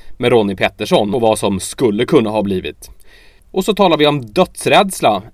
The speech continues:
F ett glamour och nästa säsongs regeländringar.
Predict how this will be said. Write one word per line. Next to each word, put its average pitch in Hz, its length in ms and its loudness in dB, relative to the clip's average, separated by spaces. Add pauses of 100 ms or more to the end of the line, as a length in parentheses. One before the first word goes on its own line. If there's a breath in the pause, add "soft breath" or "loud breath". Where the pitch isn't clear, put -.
F - 220 -6
ett 123 140 0
glamour 120 720 2
och - 380 -8
nästa 127 540 -6
säsongs 101 680 -8
regeländringar. 98 1040 -6